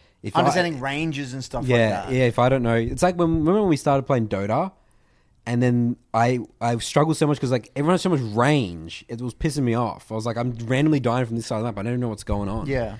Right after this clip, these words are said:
Speaker 1: That I can, I can re-, re-,
Speaker 2: So that's just,
Speaker 1: resonate
Speaker 2: like,
Speaker 1: that.
Speaker 2: basic movement and range assessment. It's kinda
Speaker 1: Of
Speaker 2: like in
Speaker 1: champions.
Speaker 2: fighting, right?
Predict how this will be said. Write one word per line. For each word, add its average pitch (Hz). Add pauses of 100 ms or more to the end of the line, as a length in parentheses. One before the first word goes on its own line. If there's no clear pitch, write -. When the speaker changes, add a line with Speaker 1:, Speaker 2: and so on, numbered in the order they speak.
(160)
Speaker 1:
That 113
I 117
can, 117
I 123
can 120
re-, 127
re-, 123
Speaker 2:
So -
that's 120
just, 117
Speaker 1:
resonate -
Speaker 2:
like, -
Speaker 1:
that. -
Speaker 2:
basic 190
movement 151
and 131
range 135
assessment. 117
It's 127
kinda 226
Speaker 1:
Of 269
Speaker 2:
like 285
in 113
Speaker 1:
champions. -
Speaker 2:
fighting, 165
right? 120